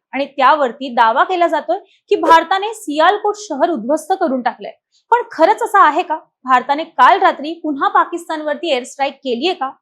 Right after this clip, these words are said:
व्हायरल होणाऱ्या व्हिडिओ मागचं सत्य काय आहे, हेच जाणून घेऊयात आजच्या या व्हिडिओच्या माध्यमातून. नमस्कार, मी पद्मजा वंदना प्रकाश आणि तुम्ही पाहताय महाराष्ट्रभूमी.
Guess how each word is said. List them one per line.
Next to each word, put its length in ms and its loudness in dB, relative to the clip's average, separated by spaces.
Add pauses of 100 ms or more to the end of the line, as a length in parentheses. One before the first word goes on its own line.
(320)
व्हायरल 340 4
होणाऱ्या 360 2
व्हिडिओ 280 0
मागचं 340 -8
सत्य 420 -6
काय 200 2
आहे, 160 -4
हेच 520 -8
जाणून 280 2
घेऊयात 300 0
आजच्या 280 -6
या 80 -6
व्हिडिओच्या 480 -6
माध्यमातून. 580 -8 (320)
नमस्कार, 560 2
मी 180 -4
पद्मजा 520 -2
वंदना 380 -6
प्रकाश 580 -2
आणि 200 -14
तुम्ही 300 -8
पाहताय 380 -2 (440)
महाराष्ट्रभूमी. 840 -2